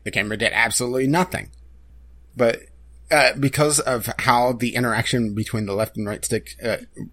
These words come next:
works in this game, it made it so that I kept jumping in a completely different direction than what I wanted to, assuming that, uh, the blob would even jump off the wall. It,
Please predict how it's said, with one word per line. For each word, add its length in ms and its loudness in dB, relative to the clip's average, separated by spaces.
works 280 0
in 100 2
this 160 2
game, 280 -2
it 120 6
made 180 6
it 80 -2
so 200 6
that 220 4
I 80 2
kept 460 -2
jumping 460 0
in 180 -8
a 40 -4
completely 440 -4
different 280 -2
direction 380 0
than 100 -6
what 140 -4
I 60 -4
wanted 300 -2
to, 200 -6
assuming 440 6
that, 300 0
uh, 220 6
the 140 0
blob 360 4
would 160 -2
even 320 -4
jump 380 0
off 240 -2
the 80 -2
wall. 440 0
It, 180 -10